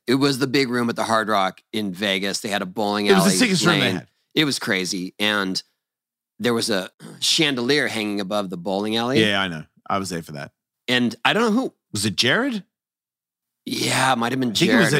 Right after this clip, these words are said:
Speaker 2: an, and it was
Speaker 1: Kevin.
Speaker 2: one of those innocent bystanders that doesn't usually do stupid shit.
Speaker 1: And, and he
Speaker 2: Yeah.
Speaker 1: went to throw the ball, got stuck in his fingers,
Speaker 2: Yeah.
Speaker 1: and it went up.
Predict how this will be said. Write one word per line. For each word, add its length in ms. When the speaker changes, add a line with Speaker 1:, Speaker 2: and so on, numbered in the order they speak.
Speaker 2:
an, 60
and 80
it 140
was 120
Speaker 1:
Kevin. 60
Speaker 2:
one 120
of 40
those 220
innocent 500
bystanders 680
that 140
doesn't 280
usually 340
do 220
stupid 460
shit. 440
Speaker 1:
And, 360
and 220
he 360
Speaker 2:
Yeah. 340
Speaker 1:
went 200
to 80
throw 220
the 80
ball, 400
got 180
stuck 300
in 60
his 140
fingers, 280
Speaker 2:
Yeah. 60
Speaker 1:
and 100
it 120
went 320
up. 280